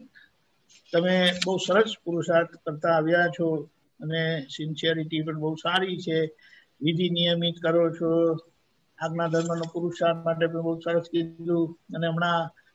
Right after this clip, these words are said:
આ આપતો પુત્રોના online સત્સંગમાં તો આપણને ઘણા બધાને ઘણું બધું મળ્યું અને મળતું જ રહે છે. આ જ રીતે પ્રગતિ કરતા રહેજો જરૂરથી. જય સચ્ચિદાનંદ.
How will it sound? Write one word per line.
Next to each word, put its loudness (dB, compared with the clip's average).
આ 0
આપતો 0
પુત્રોના 0
online 6
સત્સંગમાં -2
તો 2
આપણને 0
ઘણા 4
બધાને 2
ઘણું 6
બધું 4
મળ્યું 2
અને 2
મળતું -2
જ 0
રહે 0
છે. 0
આ 0
જ 2
રીતે -2
પ્રગતિ 0
કરતા 2
રહેજો 0
જરૂરથી. -2
જય 2
સચ્ચિદાનંદ. 0